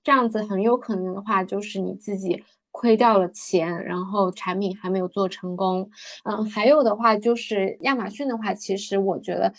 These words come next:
很多时候，呃，在国内的话，觉得七分靠选品，三分靠运营嘛，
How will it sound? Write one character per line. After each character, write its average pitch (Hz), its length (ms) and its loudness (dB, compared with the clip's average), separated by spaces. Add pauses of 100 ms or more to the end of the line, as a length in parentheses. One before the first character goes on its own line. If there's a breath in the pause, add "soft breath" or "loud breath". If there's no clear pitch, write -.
(140 loud breath)
很 190 180 -2
多 214 160 2
时 220 160 -4
候， 202 320 2 (300 loud breath)
呃， 185 160 2
在 240 160 4
国 190 180 -2
内 220 160 2
的 208 80 -4
话， 208 140 0
觉 190 140 -2
得 185 80 0
七 - 260 -4
分 220 160 -4
靠 214 180 0
选 196 220 -6
品， 202 180 -6
三 202 220 -2
分 208 100 -2
靠 208 220 0
运 214 120 -2
营 190 200 -4
嘛， - 80 -6